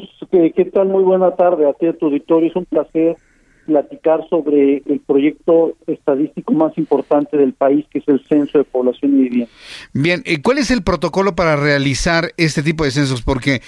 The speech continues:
Speaker 2: diez años después del último, México no es el mismo, es un país azotado por la delincuencia, por la desconfianza de la gente.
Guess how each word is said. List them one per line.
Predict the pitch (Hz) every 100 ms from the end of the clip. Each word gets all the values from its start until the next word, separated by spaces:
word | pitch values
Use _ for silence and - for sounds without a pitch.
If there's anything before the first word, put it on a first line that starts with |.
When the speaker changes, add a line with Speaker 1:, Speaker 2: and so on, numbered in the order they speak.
| - - -
Speaker 2:
diez | 131 220 233 240
años | 226 208
después | 156 - 175 175
del | 151 143
último, | 160 175 190 214 -
México | 147 156 160 143 131
no | 139
es | 156
el | 160
mismo, | 190 202 170 208 277 180
es | -
un | 131
país | 131 127 139 131 - - _
azotado | - - 123 - 151 151 135
por | 135 123 113
la | 120
delincuencia, | 120 123 123 143 151 135 165 143
por | 160
la | 147 147
desconfianza | 135 120 - 151 135 151 151 139 139
de | 117
la |
gente. | 113 127 127 143